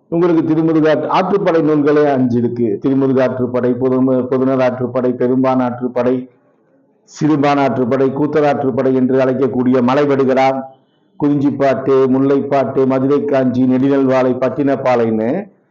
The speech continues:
கிட்டத்தட்ட பத்து நூல்கள். ஆற்றுப்படை நூலுக்கு வந்து என்னன்னு வந்து பாத்தீங்கன்னா, பாட்டுடை தலைவன், அது வந்து முக்கியம். அடி வரையை சொல்லப்பட்ட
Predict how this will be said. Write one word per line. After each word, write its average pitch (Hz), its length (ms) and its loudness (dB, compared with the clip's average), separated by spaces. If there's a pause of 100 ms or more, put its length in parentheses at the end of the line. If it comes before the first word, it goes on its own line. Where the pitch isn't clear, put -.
(180)
கிட்டத்தட்ட 151 400 0
பத்து 139 320 -2
நூல்கள். 165 680 0 (1300)
ஆற்றுப்படை 196 480 2
நூலுக்கு 170 360 2
வந்து 180 440 2
என்னன்னு 165 440 2
வந்து 156 100 -2
பாத்தீங்கன்னா, 151 560 0
பாட்டுடை 160 440 0
தலைவன், 151 560 0 (140)
அது 127 220 0
வந்து 139 240 2
முக்கியம். 143 520 0
அடி 151 420 2
வரையை 139 500 2
சொல்லப்பட்ட 151 840 -2